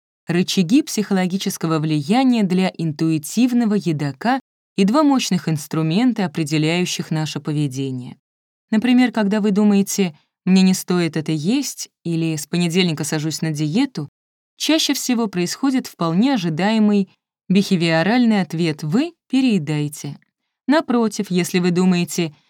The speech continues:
«Я съем это позже, когда проголодаюсь, нет необходимости есть прямо сейчас, ведь я пока не хочу», у вас не возникает побуждения принимать пищу только потому, что она доступна. Мы биологически спроектированы так, чтобы избегать голода,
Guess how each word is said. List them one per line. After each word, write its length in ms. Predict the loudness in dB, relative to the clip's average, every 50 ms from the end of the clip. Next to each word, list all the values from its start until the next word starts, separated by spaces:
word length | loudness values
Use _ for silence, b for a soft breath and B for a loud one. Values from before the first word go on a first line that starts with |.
| b b -4
«Я 160 | -2 -2 -2
съем 280 | -2 -2 -2 -2 -2 -2
это 180 | -2 -4 -6
позже, 400 | -6 -4 -2 -2 0 -2 -2 -4
когда 300 | -6 -6 -4 -4 -4 -6
проголодаюсь, 840 | -4 -4 -4 -4 -2 -2 -2 -2 -2 -2 -2 -2 -2 -4 -4 -6 -12 _ _ _ _ _ _ _ -6
нет 220 | -2 0 0 2 2
необходимости 720 | 2 2 2 0 -2 0 2 2 0 0 -2 -4 -2 -2
есть 280 | -2 -2 -2 -4 -4
прямо 280 | -6 -4 -4 -2 -2 -4
сейчас, 520 | -4 -6 -8 -8 -4 -2 -2 -2 -2 -4
ведь 220 | -6 -6 -6 -4 -4
я 100 | -4 -4
пока 220 | -4 -6 -6 -4 -2
не 120 | -2 -4
хочу», 460 | -4 -6 -8 -8 -4 -4 -4 -4 -4 _ _ _ _ _ _ _ -2
у 80 | 0
вас 280 | 2 4 2 2 2 2
не 100 | 2 2
возникает 580 | 2 0 0 -2 -2 -2 0 -2 -2 -2 -4 -4
побуждения 640 | -6 -4 -4 -4 -4 -4 -2 -2 0 0 0 -2 -4
принимать 480 | -4 -2 -2 0 0 -2 -2 -4 -6
пищу 340 | -2 -2 -2 0 0 -4 -4
только 300 | -2 -2 -4 -2 -4 -6
потому, 380 | -6 -6 -4 -2 -2 0 0 0
что 200 | -2 -2 -4 -2
она 180 | -2 -2 -2
доступна. 760 | -2 -4 -4 -6 -8 -10 -10 -10 -10 -10 _ -14 -14 -14 -14 _ _ _ _ _ _ _ _ _ _ _ 2
Мы 140 | 4 4 4
биологически 760 | 4 4 2 2 2 0 2 0 0 -2 -2 -6 -2 -4
спроектированы 880 | -4 -2 -2 0 0 0 0 -2 -4 0 0 0 0 0 -2 -2 -2 -4
так, 320 | -4 -2 -2 -2 -2 -4 b b b b
чтобы 360 | b -6 -4 -2 0 2 0
избегать 460 | 0 0 -2 -4 -2 -2 -2 -2 -4
голода, 540 | -4 -4 -4 -4 -2 -4 -6 -8 -10 -12 -14